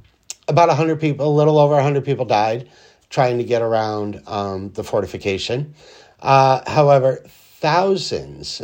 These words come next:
<laughs> literally thousands, survived, um, either scaling the wall, tunneling under the wall,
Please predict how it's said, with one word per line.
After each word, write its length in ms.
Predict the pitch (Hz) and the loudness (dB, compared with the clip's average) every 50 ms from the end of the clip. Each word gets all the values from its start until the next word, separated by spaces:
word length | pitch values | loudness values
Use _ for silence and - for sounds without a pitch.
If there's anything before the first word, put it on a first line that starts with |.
| 98 - | -14 -14
<laughs> 120 | - _ - | -14 _ -14
literally 580 | 123 101 87 104 123 135 139 147 143 139 135 | -14 -14 -12 -12 -10 -8 -6 -4 -2 -4 -4
thousands, 840 | 135 - _ _ 151 147 165 175 180 185 180 - - 98 85 87 92 | -6 -8 _ _ -4 -2 -2 0 0 -2 -2 -4 -6 -8 -8 -8 -10
survived, 840 | - - 123 107 101 135 143 160 151 101 87 85 87 104 107 - _ _ - - - - - - _ _ - | -4 -4 -4 -2 0 2 4 4 4 4 2 0 -4 -6 -10 -16 _ _ -20 -20 -20 -20 -20 -20 _ _ 2
um, 600 | - 143 139 135 127 127 120 117 113 113 104 - _ _ | 4 4 6 6 4 2 0 0 -4 -6 -10 -14 _ _
either 260 | - 113 117 110 104 | -4 -2 -2 -2 -4
scaling 560 | 98 - - - - 110 104 107 107 117 127 131 | -4 -6 -8 -2 0 2 2 2 2 0 0 0
the 60 | 127 | 0
wall, 440 | 127 135 131 143 170 202 208 - _ _ _ _ _ _ _ _ _ _ _ _ _ _ _ _ _ _ _ _ _ _ _ _ _ _ | 2 2 2 2 0 -2 -4 -10 _ _ _ _ _ _ _ _ _ _ _ _ _ _ _ _ _ _ _ _ _ _ _ _ _ _
tunneling 580 | - - - 160 170 175 175 170 165 160 160 - - | -18 -8 -6 -4 -2 0 0 0 -2 -2 -4 -8 -8
under 340 | 120 120 143 156 170 175 165 | -2 -2 0 2 2 2 2
the 120 | 139 131 | 2 0
wall, 600 | 120 110 104 95 87 82 87 98 127 143 147 - | 0 2 2 2 2 2 0 -2 -4 -6 -8 -12